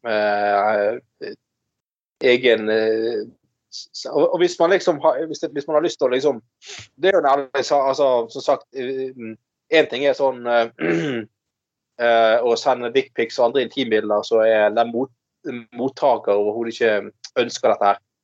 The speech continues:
Men altså, for all del, det kan godt være mange tilfeller at, at liksom at,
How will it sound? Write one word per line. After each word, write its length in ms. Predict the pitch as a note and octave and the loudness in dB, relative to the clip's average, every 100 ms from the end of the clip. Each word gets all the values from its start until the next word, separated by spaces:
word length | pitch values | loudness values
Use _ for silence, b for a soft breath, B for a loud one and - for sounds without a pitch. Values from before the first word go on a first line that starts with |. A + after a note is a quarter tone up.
| _ | _
Men 140 | D#3 G#3+ | 0 2
altså, 220 | G#3 G3+ | 2 0
for 160 | A3+ A3 | 2 2
all 80 | D#3 | 2
del, 140 | E3+ | 0
det 100 | C3+ | -2
kan 80 | F3 | -2
godt 160 | G3 G3 | -2 0
være 560 | A#2+ B2+ - C#3+ C#3 C#3+ | 0 0 0 2 2 0
mange 180 | D3+ D#3 | -2 -2
tilfeller 540 | D3 C#3 D3 B2+ A#2 A2+ | -4 -2 0 2 2 2
at, 100 | - - | -4 -12
at 80 | B2 | -10
liksom 220 | C3 | -6
at, 80 | B2+ | -6